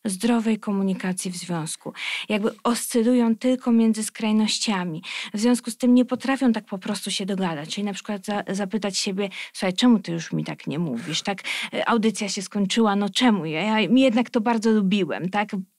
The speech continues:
Ko-, kochanie, jednak mów tak do mnie”. Nie potrafią tej, tej zdrowej, e, relacji utrzymać, tylko cały czas będą oscylować między skrajnościami.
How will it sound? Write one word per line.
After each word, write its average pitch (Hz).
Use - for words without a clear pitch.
Ko-, 269
kochanie, 247
jednak 233
mów 202
tak 180
do 180
mnie”. 175
Nie 254
potrafią 262
tej, 185
tej 226
zdrowej, 208
e, 202
relacji 208
utrzymać, 214
tylko 240
cały 277
czas 247
będą 240
oscylować 220
między 196
skrajnościami. 170